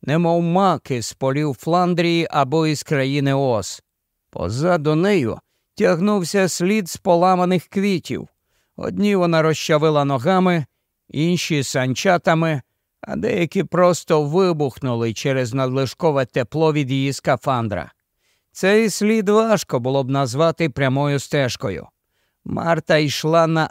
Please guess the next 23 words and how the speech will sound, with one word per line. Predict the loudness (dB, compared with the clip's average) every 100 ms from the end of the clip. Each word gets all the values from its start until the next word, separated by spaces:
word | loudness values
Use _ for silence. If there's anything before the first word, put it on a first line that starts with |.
| -2
автопілоті, | -4 -2 -2 -2 0 0 2 2 2 -2 -8 -10 _ _ _ _
вона | -6 -2 -2 -2
спотикалася, | -4 -8 -6 -6 -6 -10 -2 2 4 2 0 -2 -2 0
оберталася | -2 0 -2 -2 0 2 2 0 0 0 0 -6 _ _ -4
і | -2
блукала, | 0 0 0 0 0 2 0 -2
наштовхуючись | -2 -4 -4 -2 -2 -2 -4 -2 -4 -6 -4
на | -4
кристали. | -2 -4 -4 -4 -2 0 -2 -6 _ _ _ _ _ _
Марта | -2 -2 0 0
пригадала, | 2 0 2 2 2 2 2
які | -2 -2 -2
схвильовані | -2 -2 0 2 0 0 0
вони | 0 0
були | 0 0 0
із | -2
Бертон, | 0 -2 0 -4 -4 -2
коли | 2 2
вперше | 0 0 0 0 0 -2
побачили | 0 0 2 0 0 -2 -2
таке | -2 -2 -2
кристалічне | 0 -2 -2 -2 -2 -4 -4
поле. | -2 -2 -2 -2